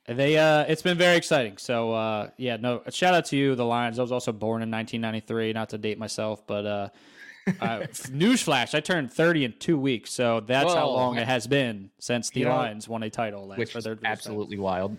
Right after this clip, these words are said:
Speaker 2: Um,
Speaker 1: Yeah.
Speaker 2: h-, how's that treating you? To, to just, let me sidetrack it. We haven't been sidetracked at all, so I have to do it without
Speaker 1: This is the
Speaker 2: Randy here.
Speaker 1: rogue part where we,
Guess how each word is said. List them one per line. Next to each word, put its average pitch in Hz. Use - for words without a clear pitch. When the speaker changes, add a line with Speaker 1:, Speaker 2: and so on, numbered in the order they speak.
Speaker 2:
Um, 110
Speaker 1:
Yeah. -
Speaker 2:
h-, -
how's 151
that 147
treating 98
you? 90
To, 135
to 127
just, 117
let 143
me 170
sidetrack 120
it. 95
We 113
haven't 226
been 156
sidetracked 110
at 110
all, 101
so 110
I 107
have 143
to 127
do 107
it -
without 104
Speaker 1:
This 196
is 196
the 196
Speaker 2:
Randy 180
here. 185
Speaker 1:
rogue 185
part 160
where 151
we, 151